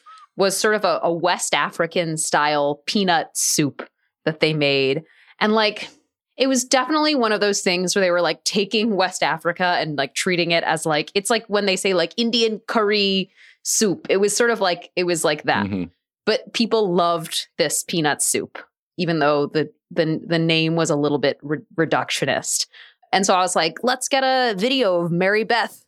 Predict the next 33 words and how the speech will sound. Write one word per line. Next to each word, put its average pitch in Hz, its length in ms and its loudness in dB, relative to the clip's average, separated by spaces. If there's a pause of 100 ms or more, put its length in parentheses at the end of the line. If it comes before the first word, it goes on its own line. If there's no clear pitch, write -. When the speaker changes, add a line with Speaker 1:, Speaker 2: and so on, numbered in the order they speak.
(100)
Speaker 1:
making 220 460 0 (260)
<laughs> - 300 -14
her 214 100 2
peanut 240 420 0
soup." - 480 0 (480)
And 202 480 2 (520)
<laughs> - 500 -4
Speaker 2:
Your 220 160 4
college 196 380 2
experience 139 420 2
is 95 160 0
very 113 300 2
different 104 340 0
than 104 140 2
mine, 107 340 2
Priya. 117 340 0 (160)
It's 160 180 -6
very, 233 260 4
very 254 320 0
different, 101 400 0
but 147 120 2
go 233 120 2
ahead. 107 260 0 (1300)
Speaker 1:
And 220 220 2
so 226 300 2
I 185 140 0
go 196 200 0
down 220 260 -2
to 233 440 -2
make 190 280 -2
a 208 60 0
video. 190 760 0
<laughs> - 360 -10